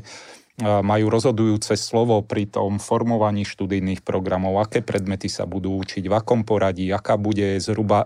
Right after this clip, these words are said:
ich, e, ich náplň. Čiže, e, táto oponentúra je veľmi dôležitá, že prebieha, e, veľmi blízko, e, s-, na tej univerzitnej pôde. A je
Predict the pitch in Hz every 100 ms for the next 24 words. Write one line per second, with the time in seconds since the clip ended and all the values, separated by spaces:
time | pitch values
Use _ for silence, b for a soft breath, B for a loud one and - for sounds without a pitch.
0 | 107 101 - - 95 101 104 98 101 98
1 | 95 101 95 - 101 101 101 B B B
2 | B 110 104 110 110 110 117 117 131 110
3 | 104 117 104 104 101 107 107 95 104 107
4 | 101 104 101 95 98 101 104 113 101 107
5 | 104 113 B B B - 101 101 98 113
6 | 113 107 101 110 120 - - 98 98 107
7 | 113 101 98 98 - - - 110 101 98
8 | 110 104 107 107 104 107 - 104 98 107
9 | 98 101 127 131 B B B B _ 107
10 | 104 101 101 104 107